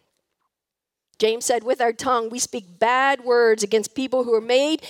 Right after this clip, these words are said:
in the Creator's image, our God's image." Bad words. Well, what's, what is James talking about? Well, let's just begin this message by taking a moment to just kind of unpack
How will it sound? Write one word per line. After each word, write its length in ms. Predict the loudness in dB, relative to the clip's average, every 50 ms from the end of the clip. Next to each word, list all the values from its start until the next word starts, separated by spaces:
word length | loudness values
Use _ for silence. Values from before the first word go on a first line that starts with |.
| -16 -10
in 80 | -4 -2
the 80 | -2
Creator's 500 | -2 -4 -2 0 0 0 0 -2 -4 -4
image, 380 | -4 -4 -4 -2 -2 -2 -2 0
our 140 | -2 -2 0
God's 320 | 0 0 0 0 -2 -2
image." 400 | -2 -4 -2 -2 -4 -6 -6 -4
Bad 280 | -4 -2 0 -2 -4 -4
words. 320 | -4 -2 -2 -2 -2 -2
Well, 120 | -6 -4 -4
what's, 240 | -4 -6 -6 -14 -14 -18 -20 -10
what 120 | -6 -6 -6
is 80 | -4
James 340 | -4 -4 -4 -4 -4 -6 -8
talking 400 | -6 -4 -2 -2 -2 -2 -4 -6
about? 340 | -2 -2 0 0 0 -2 -6 _ _ _ _ _ _ _ _ _ _ _ _ _ _ -8
Well, 100 | -2 0
let's 140 | 0 0 0
just 160 | -4 -8 -8
begin 260 | -8 -2 0 0 0
this 160 | 0 -4 -4 -2
message 340 | -4 -4 -2 -2 -4 -4
by 120 | -4 -6 -4
taking 340 | 0 0 -2 0 0 -2 -4
a 20 |
moment 320 | -4 -6 -6 -6 -6 -6 -8
to 80 | -8
just 200 | -6 -6 -6 -6
kind 240 | -4 -4 -4 -4 -4
of 140 | -6 -8 _ -6 -2
unpack 880 | 0 0 0 -2 -4 -8 -12 _ -8 -2 -2 0 0 0 -4 -6 _